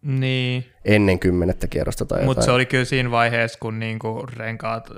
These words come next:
Speaker 1: renkaiden vaihto alkoi olla sinänsä, niinku, ei nyt ihan ajankohtaista, mut lähestyttiin kuitenkin sitä, et
Speaker 2: Niin.
Speaker 1: kuitenkin softit renkaista oli kyse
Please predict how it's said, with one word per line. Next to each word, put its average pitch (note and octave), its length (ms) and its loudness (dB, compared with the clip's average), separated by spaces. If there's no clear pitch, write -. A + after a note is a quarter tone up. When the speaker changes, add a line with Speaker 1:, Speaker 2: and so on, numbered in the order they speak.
Speaker 1:
renkaiden A2+ 500 -4
vaihto A2 360 -6
alkoi A2+ 300 -6
olla A2+ 160 -6
sinänsä, A#2 540 -8
niinku, A#2 320 -12
ei B2 140 -2
nyt A#2+ 140 -4
ihan C3+ 320 2
ajankohtaista, A2+ 760 -4
mut A2 240 -10
lähestyttiin A#2 760 -8
kuitenkin - 440 -12
sitä, - 300 -14
et - 60 -2
Speaker 2:
Niin. F#2+ 320 6
Speaker 1:
kuitenkin - 320 -6
softit A#2 600 -6
renkaista A#2 580 -6
oli A#2 120 -8
kyse B2 440 -8